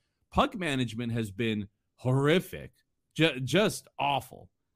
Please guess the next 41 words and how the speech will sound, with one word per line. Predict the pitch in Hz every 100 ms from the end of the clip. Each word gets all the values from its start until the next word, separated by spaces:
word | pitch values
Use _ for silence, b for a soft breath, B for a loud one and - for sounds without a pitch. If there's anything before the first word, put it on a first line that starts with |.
| _ -
And | 139
it's | 131 -
not | 139 165 185
a | 143 147 131 123 117
skill | 110 - 160 160
or | 127
a | 110
talent | - 170 240 151 107
issue | 113 107 - 110
at | 92 92
times. | 107 95 101 143 123
It's | 110 -
just | 127 -
quite | - 123 -
simply | - 156 151 110 95
a | 92 98 - _ _ _ _ _ _ _
use | - 180 156
your | 165
brain | 127 147 220 175
<laughs> |
a | 175
little | 143 160 143
bit | - 156
and |
just | 131 123 123
make | 175 -
the | 143
right | 143 165
play, | 131 160 254 269 - _ _ _ -
right? | 165
Like, | 160
don't, | 139 160
don't, | 131 220 196
don't | 208 220
try | -
to | 214
force | 185 - 247 330
something | 170 139 139
that | 131
isn't | 139 143 151
there. | 127 208 160 151